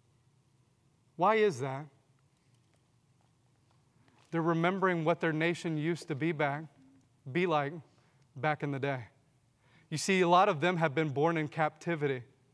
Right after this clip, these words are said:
They had only been told about what it was like to be in Jerusalem,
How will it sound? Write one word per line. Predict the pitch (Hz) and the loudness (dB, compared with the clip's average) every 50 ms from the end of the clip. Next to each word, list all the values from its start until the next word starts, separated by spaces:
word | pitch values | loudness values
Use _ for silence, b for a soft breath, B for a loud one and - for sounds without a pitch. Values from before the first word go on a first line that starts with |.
| _ _ _ _ _ _ _ _ _ _ _ _ _ - | _ _ _ _ _ _ _ _ _ _ _ _ _ -8
They | 135 131 180 208 | 2 4 6 6
had | 214 - | 6 6
only | - 240 208 233 240 226 | 6 4 4 4 4 2
been | 175 170 196 185 165 | 4 4 2 2 2
told | - 190 202 226 214 | 2 4 4 4 4
about | 180 139 160 160 160 170 | 4 4 6 6 6 6
what | 156 170 170 | 4 2 2
it | 180 156 | 2 0
was | 156 143 - | -4 -2 0
like | 156 156 156 147 | 0 0 0 0
to | - 156 | -4 -4
be | 131 160 165 | -2 0 0
in | 156 151 | 0 0
Jerusalem, | 127 143 131 139 156 165 156 - - 147 143 | -2 -4 -2 0 0 0 0 -2 -2 -4 -4